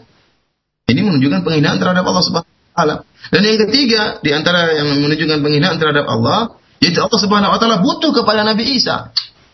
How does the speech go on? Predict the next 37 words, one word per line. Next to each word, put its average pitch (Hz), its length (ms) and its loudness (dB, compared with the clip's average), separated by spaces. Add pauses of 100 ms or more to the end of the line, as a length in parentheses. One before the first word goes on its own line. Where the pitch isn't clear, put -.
(140)
Butuh 240 240 2
suatu 233 240 2
tempat 233 400 0
karena 175 240 -2
tidak 208 240 -2
terjadi 226 400 -2
persatuan 233 560 -4 (320)
antara 170 400 0
benda 170 240 0
A 220 240 0
dan, 180 320 -2
antara 160 480 0
A 220 80 0
dan 190 240 0
B 277 160 0
kecuali 240 640 -2 (240)
ada 254 240 2
dua 226 400 0
zat 196 240 -2
tersebut, 160 400 -4
ada 160 240 0
A 226 80 0
dan 160 240 0
B. 120 240 -4 (240)
Kalau 196 240 -2
tidak 202 240 0
ada 202 160 0
A 254 240 0
dan 202 160 -4
tidak 170 240 -6
ada, 165 240 -4 (160)
ada 170 240 0
A 226 160 0 (480)
namun 247 240 0
tidak 185 240 -2
ada 151 160 -2
B, 117 360 -4